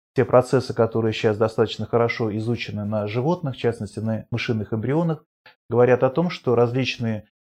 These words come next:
листки, различные закладки различных органов и систем, они друг с другом, э, всегда взаимодействуют. И когда мы вычленяем какую-то уже ткань, находящуюся на этапе дифференцировки,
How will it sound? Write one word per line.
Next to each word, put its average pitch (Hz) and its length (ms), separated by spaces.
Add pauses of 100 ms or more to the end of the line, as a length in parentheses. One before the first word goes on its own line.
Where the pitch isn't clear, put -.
(120)
листки, 120 400
различные 110 480
закладки 120 500
различных 107 480
органов 104 420
и 110 40
систем, 170 440
они 151 360 (280)
друг 127 260
с 123 40
другом, 139 440 (280)
э, 113 120
всегда 127 380
взаимодействуют. 127 840
И 107 40
когда 123 260
мы 123 120
вычленяем 123 600
какую-то 107 520
уже 113 420 (220)
ткань, 117 320
находящуюся 113 800
на 117 160
этапе 113 300
дифференцировки, 110 880